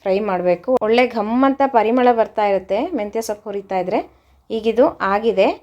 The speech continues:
ಇದಕ್ಕೆ ನಾವು ಪೌಡರ್ ಮಾಡ್ಕೊಂಡ್ವಲ್ಲ, ಆ ಪುಡಿನ ಹಾಕ್ತಾಯಿದ್ದೀನಿ. ನೋಡ್ರಿ, ಮಸಾಲೆ ಎಲ್ಲ ಹುರ್ಕೊಂಡ್ವಲ್ಲ, ಅದನ್ನು ಹಾಕಿ ಅನ್ನ ಹಾಕ್ಬಿಟ್ಟು ಇದ್ರ ಮೇಲೆ ಒಂದು ಸ್ವಲ್ಪ ತುಪ್ಪ ಹಾಕಿ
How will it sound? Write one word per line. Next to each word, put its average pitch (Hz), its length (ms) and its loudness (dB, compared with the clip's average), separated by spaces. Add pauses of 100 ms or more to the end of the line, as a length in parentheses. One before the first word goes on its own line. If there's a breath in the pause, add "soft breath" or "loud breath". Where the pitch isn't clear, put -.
(380)
ಇದಕ್ಕೆ 269 300 0
ನಾವು 240 340 4
ಪೌಡರ್ 247 420 4
ಮಾಡ್ಕೊಂಡ್ವಲ್ಲ, 202 560 -2 (160)
ಆ 208 100 -4
ಪುಡಿನ 202 440 -6
ಹಾಕ್ತಾಯಿದ್ದೀನಿ. 160 680 -4 (880)
ನೋಡ್ರಿ, 214 220 -2
ಮಸಾಲೆ 214 480 0
ಎಲ್ಲ 202 200 2
ಹುರ್ಕೊಂಡ್ವಲ್ಲ, 220 680 -2 (580)
ಅದನ್ನು 208 260 -4
ಹಾಕಿ 185 360 -4 (160)
ಅನ್ನ 202 260 -4
ಹಾಕ್ಬಿಟ್ಟು 202 540 -6 (640)
ಇದ್ರ 220 180 0
ಮೇಲೆ 233 320 4
ಒಂದು 247 140 2
ಸ್ವಲ್ಪ 269 360 -2
ತುಪ್ಪ 214 360 -10
ಹಾಕಿ 190 440 -4